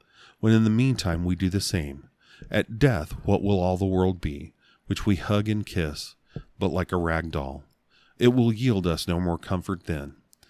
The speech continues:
How far it is below a heaven-born soul to be taken up with these things.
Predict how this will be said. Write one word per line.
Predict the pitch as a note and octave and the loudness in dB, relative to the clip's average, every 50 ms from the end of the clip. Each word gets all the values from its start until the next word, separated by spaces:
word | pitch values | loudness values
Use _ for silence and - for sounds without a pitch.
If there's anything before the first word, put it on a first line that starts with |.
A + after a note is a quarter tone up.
| _ _ _ _ | _ _ _ _
How | - B2 B2+ | 2 2 2
far | G#2+ - - - D3 C#3 B2 G2 | 2 0 0 2 4 4 4 4
it | E2+ D#2 | 2 0
is | D#2+ D#2+ F2+ | -2 -4 -4
below | F2 F2 E2+ E2 E2 D#2 D#2+ | -2 -2 -2 0 0 0 0
a | E2+ E2+ | -2 -2
heaven-born | F2 F#2+ F2 F2+ F#2 F#2 E2 F2 F2+ F#2 F2+ F2 | -2 -2 -2 -2 -4 -4 -4 -2 -2 -2 -2 -4
soul | - - - D#2+ D2+ D2 D2 - _ - - _ _ - | -6 -6 -6 -6 -6 -8 -10 -14 _ -20 -20 _ _ -6
to | - | -4
be | G2 G2+ F2 | -2 -2 -2
taken | - - B2+ A#2 - - G#2+ G2+ | -2 -4 -4 -4 -2 -2 0 0
up | E2+ D2+ - - | -2 -2 -4 -8
with | - D#2 - | -10 -8 -6
these | - E2 E2 D#2+ - | -6 -6 -6 -6 -6
things. | - - D#2+ D2 C#2+ C#2+ - - - | -6 -6 -6 -6 -8 -12 -14 -16 -18